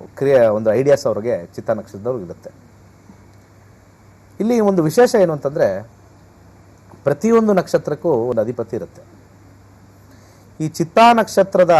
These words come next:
ಅಧಿಪತಿ ಬಂದ್ಬಿಟ್ಟು ವಿಶ್ವಕರ್ಮ. ಎಲ್ಲರಿಗೂ ಗೊತ್ತಿರೋ ಹಾಗೆ ವಿಶ್ವಕರ್ಮ ಬಂದ್ಬಿಟ್ಟು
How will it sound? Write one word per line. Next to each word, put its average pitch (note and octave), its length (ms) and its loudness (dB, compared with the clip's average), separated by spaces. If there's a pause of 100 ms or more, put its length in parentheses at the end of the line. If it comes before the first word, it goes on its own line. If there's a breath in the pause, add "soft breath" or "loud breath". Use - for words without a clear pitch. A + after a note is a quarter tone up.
ಅಧಿಪತಿ C3+ 480 -4 (220)
ಬಂದ್ಬಿಟ್ಟು A2+ 600 -2 (100)
ವಿಶ್ವಕರ್ಮ. B2+ 580 -2 (1300 soft breath)
ಎಲ್ಲರಿಗೂ D3+ 380 0
ಗೊತ್ತಿರೋ C#3+ 280 2
ಹಾಗೆ A#2 500 0
ವಿಶ್ವಕರ್ಮ B2 640 -4
ಬಂದ್ಬಿಟ್ಟು A2+ 580 -2